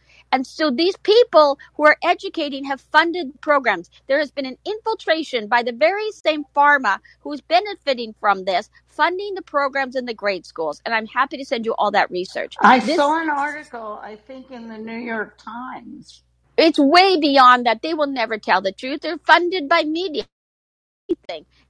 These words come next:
Speaker 1: anything that's funded by the very same people selling the products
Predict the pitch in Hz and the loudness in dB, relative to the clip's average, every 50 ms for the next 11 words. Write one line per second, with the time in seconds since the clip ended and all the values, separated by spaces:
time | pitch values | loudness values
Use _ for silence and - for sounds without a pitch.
0 | _ - 349 403 508 539 539 508 - - 392 403 359 339 381 311 - _ - 339 | _ -6 -6 -6 -6 -6 -8 -10 -10 -8 -6 -6 -4 -4 -6 -8 -10 _ 2 2
1 | 339 339 330 320 302 247 285 269 254 240 240 254 240 226 226 285 320 370 392 392 | 4 4 2 -2 -4 0 4 4 4 4 2 -4 -6 -4 -4 -2 -2 -2 -4 -8
2 | - - 269 269 254 247 - 294 285 277 - 254 196 220 - - 233 254 262 269 | -8 -10 -10 -10 -10 -10 -8 -8 -8 -4 -2 -2 -2 -2 -2 -4 -2 -2 -2 -4
3 | 254 240 226 - 262 220 226 233 233 226 190 120 - _ _ | -6 -8 -8 -2 2 4 6 6 6 4 2 -4 -6 _ _